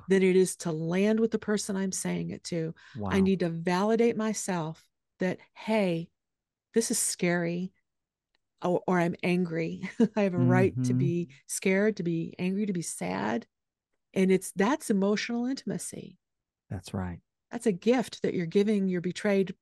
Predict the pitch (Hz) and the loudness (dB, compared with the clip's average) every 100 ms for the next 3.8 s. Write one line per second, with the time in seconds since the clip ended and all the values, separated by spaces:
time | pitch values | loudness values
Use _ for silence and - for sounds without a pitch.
0 | - 185 180 190 - 233 226 196 175 - | -4 -2 0 -2 -2 0 2 2 -2 -2
1 | 220 226 185 180 170 175 _ _ _ 101 | 0 0 0 -6 -6 -12 _ _ _ -2
2 | 107 117 190 - - 196 185 180 190 - | -2 -2 -4 -4 -8 -4 -2 0 -2 -2
3 | 180 180 220 240 202 - 180 175 | -4 -2 0 0 -4 -4 -6 -8